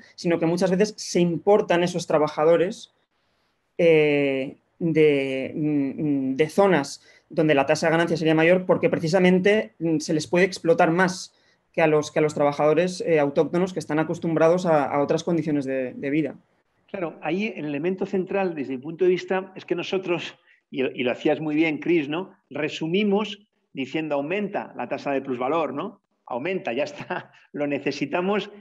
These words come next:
Speaker 2: digamos, aritméticamente. Pero claro, detrás de esto hay un proceso social. Yo mencioné antes la lucha de clases, ¿no? Cómo en la lucha de clases,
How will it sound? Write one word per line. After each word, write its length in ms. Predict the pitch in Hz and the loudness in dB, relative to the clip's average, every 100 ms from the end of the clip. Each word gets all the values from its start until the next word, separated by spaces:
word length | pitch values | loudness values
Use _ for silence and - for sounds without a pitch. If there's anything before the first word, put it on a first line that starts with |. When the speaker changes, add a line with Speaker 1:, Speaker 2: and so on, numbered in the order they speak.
| _ | _
Speaker 2:
digamos, 340 | - 143 180 180 | -8 -4 -4 -4
aritméticamente. 1080 | 151 147 147 175 165 143 170 202 131 - _ _ | -4 -4 -4 -4 -4 -4 -6 -6 -8 -10 _ _
Pero 120 | 131 127 | -10 -6
claro, 420 | 175 180 - - | -4 -4 -8 -12
detrás 360 | 143 131 147 151 | -10 -6 -4 -2
de 60 | |
esto 120 | 180 202 | -2 -2
hay 80 | |
un 80 | 208 | -2
proceso 320 | 196 151 147 | -4 -6 -8
social. 440 | 135 120 175 151 - _ _ _ | -8 -4 -4 -4 -10 _ _ _
Yo 100 | 113 | -8
mencioné 380 | 123 135 151 151 | -8 -4 -4 -2
antes 320 | 185 190 139 | -4 -4 -6
la 120 | 131 | -4
lucha 300 | 131 175 180 | -4 -4 -4
de 120 | 156 127 | -6 -4
clases, 400 | 175 190 131 120 | -6 -8 -12 -8
¿no? 220 | 190 202 - _ | -10 -10 -20 _
Cómo 200 | 135 165 | -4 0
en 100 | 175 | 0
la 80 | 165 | 0
lucha 280 | 165 185 190 | 0 0 -2
de 100 | 185 | -2
clases, 380 | 185 185 196 | -2 -2 -4